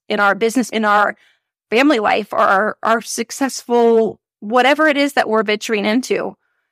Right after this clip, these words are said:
If, if you seek growth, not validation, not a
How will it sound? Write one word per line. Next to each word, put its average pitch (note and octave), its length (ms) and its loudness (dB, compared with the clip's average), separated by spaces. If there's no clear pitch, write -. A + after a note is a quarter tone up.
If, A3+ 140 -4
if G#3 240 0
you G#3 460 -2
seek - 460 -6
growth, A3 520 0
not G#3+ 460 -2
validation, A#3 800 -2
not A3+ 520 0
a G#3 400 -2